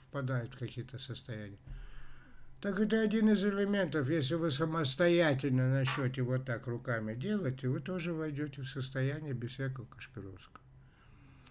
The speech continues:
Но это маленькая изюминка, маленький элемент, на что он не обращал внимания. Я обратил на всё это внимание. В общем, если вы будете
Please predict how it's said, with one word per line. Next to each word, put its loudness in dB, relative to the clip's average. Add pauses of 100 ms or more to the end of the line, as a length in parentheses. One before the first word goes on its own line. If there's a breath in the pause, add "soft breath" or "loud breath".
(420 loud breath)
Но 0
это 2
маленькая 2
изюминка, 2
маленький 2
элемент, -2
на -2
что -4
он -4
не -2
обращал -4
внимания. -4 (920 loud breath)
Я 4
обратил 2
на -4
всё -6
это -6
внимание. 0
В -6
общем, -4
если 0
вы -2
будете -6